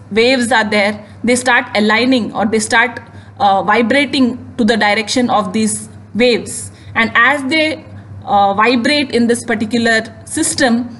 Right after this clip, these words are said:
the friction created between these water molecules, that is the main reason for heating up the food, and that's how it cooks the food. So the dipole moment that is created between the water molecules is the main reason for the food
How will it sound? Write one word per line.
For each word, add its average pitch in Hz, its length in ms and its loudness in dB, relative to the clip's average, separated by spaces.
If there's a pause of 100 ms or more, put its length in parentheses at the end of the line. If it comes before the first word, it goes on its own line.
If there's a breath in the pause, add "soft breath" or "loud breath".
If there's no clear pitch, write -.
(220 loud breath)
the 226 100 2
friction 294 520 0
created 240 520 2
between 226 400 2
these 214 180 0
water 214 320 0
molecules, 220 680 0
that 240 220 2
is 277 140 0
the 269 100 2
main 226 360 2
reason 208 500 -2 (240 loud breath)
for 220 420 0
heating 262 300 2
up 220 160 0
the 226 80 0
food, 214 420 -2 (220 loud breath)
and 214 400 -2
that's 240 300 -2
how 240 420 0
it 220 180 -8
cooks 208 240 -4
the 185 140 -6
food. - 300 -8 (1600)
So 240 140 0
the 214 100 2
dipole 247 520 2
moment 262 380 4
that 262 140 0
is 254 220 -4
created 240 560 0
between 247 340 2
the 240 120 2
water 214 400 0
molecules 233 680 0
is 208 140 -2
the 220 100 0
main 240 300 2
reason 214 440 -2
for 214 140 -2
the 208 100 0
food 214 320 -2